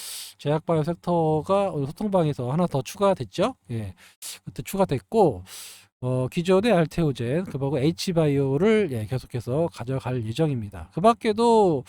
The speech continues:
다른 섹터들도 열심히 보고 있어요. 그래서 제가 그런 것들이 좀, 예, 그 제가 느꼈던 이런 과거의 경험으로 봤을 때, "어, 이런 종목이 지금 들어오고 있다.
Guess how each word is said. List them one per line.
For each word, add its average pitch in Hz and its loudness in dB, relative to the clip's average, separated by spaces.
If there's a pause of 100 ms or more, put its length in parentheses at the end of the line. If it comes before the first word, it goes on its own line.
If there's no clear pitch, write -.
(300)
다른 233 4
섹터들도 240 2
열심히 180 4
보고 147 2
있어요. 120 0
그래서 113 -2
제가 139 2 (420)
그런 170 4
것들이 165 2
좀, 156 2
예, 139 2 (120)
그 127 0
제가 165 4
느꼈던 170 2
이런 151 4 (260)
과거의 156 6
경험으로 170 4
봤을 135 -6
때, 170 0
"어, 139 2
이런 220 8
종목이 208 4
지금 165 2
들어오고 196 6
있다. 120 -2